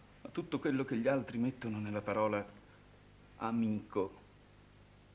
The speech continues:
o parente? Io devo metterlo nella parola sconosciuto.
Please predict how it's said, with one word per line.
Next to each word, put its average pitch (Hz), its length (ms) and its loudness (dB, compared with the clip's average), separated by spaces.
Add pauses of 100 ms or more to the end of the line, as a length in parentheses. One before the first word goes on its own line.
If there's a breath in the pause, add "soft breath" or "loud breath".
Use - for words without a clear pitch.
(140)
o 104 100 -4
parente? 98 960 -6 (1500)
Io 151 200 -2
devo 131 320 -2
metterlo 107 560 -4
nella 95 240 -6
parola 95 500 -6 (920)
sconosciuto. - 1080 -12